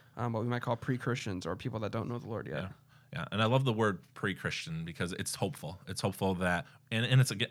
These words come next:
Speaker 2: again, that we're not against. Um, so
Speaker 1: Yeah.
Speaker 2: again, I feel like we keep going back to it, but covid has been this moment of, um, revealing my lack of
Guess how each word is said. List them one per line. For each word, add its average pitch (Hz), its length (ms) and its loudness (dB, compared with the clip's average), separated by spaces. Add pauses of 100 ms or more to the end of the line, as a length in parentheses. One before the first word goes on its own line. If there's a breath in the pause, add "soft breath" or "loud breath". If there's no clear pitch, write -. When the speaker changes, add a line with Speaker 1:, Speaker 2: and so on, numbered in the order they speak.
(140)
Speaker 2:
again, 107 220 2
that 95 100 -2
we're 92 80 0
not 98 180 2
against. 78 560 -6
Um, 80 280 -2 (720 soft breath)
so 120 260 10
Speaker 1:
Yeah. 110 60 2 (160)
Speaker 2:
again, 107 220 4 (400 soft breath)
I 113 60 0
feel 110 160 4
like 101 80 4
we 104 80 -2
keep 101 100 -2
going 98 140 0
back 113 160 6
to 104 60 0
it, - 40 0
but 101 100 -6
covid 131 440 8
has 104 160 4
been 95 220 4
this 92 200 0
moment 92 480 2
of, 82 260 -2 (300 soft breath)
um, 82 480 -4 (220)
revealing 98 480 2
my 92 140 2
lack 87 320 -2
of 85 120 -2